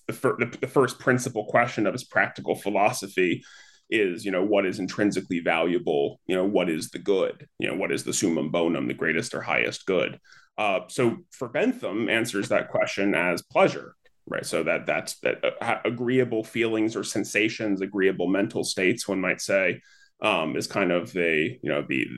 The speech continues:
the, you know, the alpha and the omega of life. It's the raison d'etre of life. It's, it's the only thing of intrinsic value. All other things are means to pleasure, and that pleasure,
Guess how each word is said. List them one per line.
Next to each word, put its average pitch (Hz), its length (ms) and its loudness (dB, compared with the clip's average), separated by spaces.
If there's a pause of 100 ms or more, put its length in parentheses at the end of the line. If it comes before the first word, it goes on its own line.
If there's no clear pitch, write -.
(120)
the, 80 340 -2
you 57 160 0
know, 50 80 -10 (240)
the 101 80 2
alpha 92 260 0
and 82 100 0
the 87 100 0
omega 95 380 0
of 95 280 -2
life. 135 300 0
It's 101 140 -14
the 98 120 0
raison 95 280 0
d'etre 120 480 0
of 117 120 -8
life. 113 300 0
It's, - 220 -10
it's - 220 -6
the 90 340 0
only 110 300 2
thing 104 220 -2
of 98 120 -2
intrinsic 101 500 0
value. 113 520 0
All 98 240 0
other 90 160 -4
things 110 400 0
are 87 140 0
means 131 320 0
to 127 100 -6
pleasure, 120 480 0
and 104 160 2
that - 160 -2
pleasure, 123 500 0